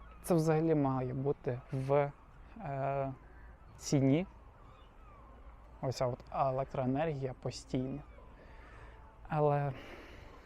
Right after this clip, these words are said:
що казати, тут нема з ким, е, сперечатись, нема кому ставити ультиматуми, тому що так є і все, і нічого не зміниться. Такі наші справи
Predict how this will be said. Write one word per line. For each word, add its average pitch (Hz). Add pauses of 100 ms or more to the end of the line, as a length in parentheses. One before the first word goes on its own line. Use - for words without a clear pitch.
(960)
що -
казати, 123 (220)
тут 190 (200)
нема 165
з -
ким, 139 (560)
е, 131 (680)
сперечатись, 156
нема 139
кому 127
ставити 131
ультиматуми, 170
тому 143
що -
так -
є 156
і 127
все, - (100)
і 156
нічого 185
не 151
зміниться. 127 (1080)
Такі 170 (1800)
наші 139
справи 139